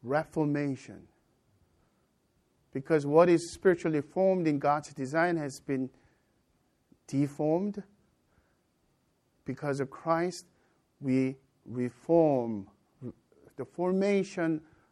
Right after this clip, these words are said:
of the new creation within our hearts happens. What happens?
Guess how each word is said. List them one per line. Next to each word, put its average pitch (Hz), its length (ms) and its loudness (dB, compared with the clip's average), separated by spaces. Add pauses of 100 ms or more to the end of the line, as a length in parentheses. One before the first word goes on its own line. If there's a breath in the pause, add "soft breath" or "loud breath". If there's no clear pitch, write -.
(180 soft breath)
of 135 420 2 (600)
the 131 120 -2
new 135 220 0
creation 127 560 -6
within 113 280 -12
our 101 180 -14
hearts - 440 -16 (760)
happens. - 540 -20 (1700)
What 196 140 0
happens? 165 440 -2